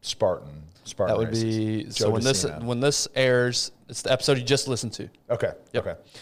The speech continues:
Speaker 1: Um, and one of the things that he's doing, and you will have heard us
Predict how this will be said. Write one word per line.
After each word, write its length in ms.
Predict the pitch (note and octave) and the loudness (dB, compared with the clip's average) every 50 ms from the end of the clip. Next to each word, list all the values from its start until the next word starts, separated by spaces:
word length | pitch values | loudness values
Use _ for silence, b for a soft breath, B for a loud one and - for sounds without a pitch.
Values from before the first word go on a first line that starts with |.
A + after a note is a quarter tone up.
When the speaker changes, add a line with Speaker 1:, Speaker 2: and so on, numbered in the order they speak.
| B B B B B B _ - | B B B B B B _ 0
Speaker 1:
Um, 580 | A2+ A#2 A2+ A2 A2 G#2+ G2+ G2 F#2+ F#2 F2+ - _ _ _ _ _ _ _ _ _ _ _ _ _ _ _ _ _ C#3+ | 2 2 4 4 2 2 0 -2 -4 -6 -8 -12 _ _ _ _ _ _ _ _ _ _ _ _ _ _ _ _ _ -4
and 800 | C3+ B2+ B2 A#2+ A#2+ A#2 A#2 A2+ A2 A2 A2 A2 A2 A2 G2 - - _ _ _ _ _ _ _ _ _ G#2+ G#2 G#2 A2 A2+ | -2 0 2 2 2 2 2 2 2 0 0 -2 -6 -8 -8 -12 -18 _ _ _ _ _ _ _ _ _ -20 -20 -20 -10 -2
one 240 | B2+ C#3 D#3 F3 | 0 0 2 2
of 140 | G#3 F#3+ D3 | 0 0 0
the 100 | C#3 G3 | 0 -2
things 460 | - - - C#3 C3+ C3+ C3 A#2+ G#2 | -2 0 -2 -2 -2 0 -2 -4 -4
that 80 | G#2 A2+ | -4 -6
he's 460 | G#2+ - - B2 B2 B2 B2 A#2+ G#2+ G2 | -6 -6 -6 -4 -2 -2 -2 -2 -4 -6
doing, 640 | F#2 F2+ F#2 A2+ B2 A#2+ A2+ A2 G#2 G2 G2 G2+ | -8 -6 -2 0 0 2 2 2 0 0 0 -2
and 100 | G2+ G#2 | -2 -2
you 80 | A2 A2+ | 0 0
will 160 | A2+ A2 G#2+ | 2 2 2
have 80 | G2+ G2 | 2 4
heard 160 | A#2 A2+ A2 | 4 4 4
us 320 | G#2+ F#2+ - - - - | 2 2 0 -2 -4 -6